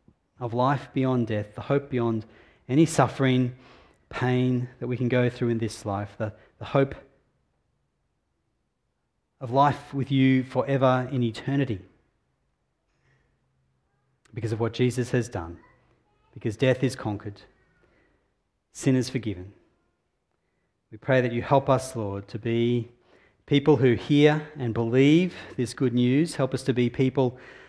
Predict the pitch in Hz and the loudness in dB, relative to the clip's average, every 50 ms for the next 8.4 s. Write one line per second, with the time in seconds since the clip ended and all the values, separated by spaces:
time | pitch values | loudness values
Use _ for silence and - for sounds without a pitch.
0 | - - _ _ _ _ _ _ _ _ _ _ _ _ 131 123 120 - - - | -20 -20 _ _ _ _ _ _ _ _ _ _ _ _ -4 -4 -4 -4 2 4
1 | 165 160 160 160 - 147 131 - - 135 120 110 104 98 98 95 - 107 107 107 | 6 6 6 4 2 2 2 2 0 0 0 0 0 -2 -4 -4 -4 -4 -4 -4
2 | 110 117 131 143 151 147 120 104 92 87 - - - - - - 117 113 110 113 | -4 -2 0 2 2 2 2 0 -4 -12 -18 -20 -20 -14 -6 -4 -4 -2 -2 -2
3 | 117 117 117 110 - 123 117 110 110 98 - - - - - - _ _ _ _ | -2 -2 -2 -4 -4 -4 -4 -4 -6 -8 -10 -14 -18 -20 -20 -20 _ _ _ _
4 | _ _ _ _ _ _ _ _ _ _ _ _ _ _ _ _ _ _ _ _ | _ _ _ _ _ _ _ _ _ _ _ _ _ _ _ _ _ _ _ _
5 | _ _ _ _ _ _ _ _ _ _ _ _ _ _ _ _ _ _ _ _ | _ _ _ _ _ _ _ _ _ _ _ _ _ _ _ _ _ _ _ _
6 | _ _ _ _ _ _ _ _ _ _ _ _ _ _ _ _ _ _ _ _ | _ _ _ _ _ _ _ _ _ _ _ _ _ _ _ _ _ _ _ _
7 | _ _ _ _ _ _ _ 127 - 117 - - 107 - - - 127 131 143 143 | _ _ _ _ _ _ _ -12 -12 -10 -8 -8 -6 -6 -2 0 2 4 4 4
8 | 120 110 101 - - - - | 2 2 -2 -6 -12 -14 -12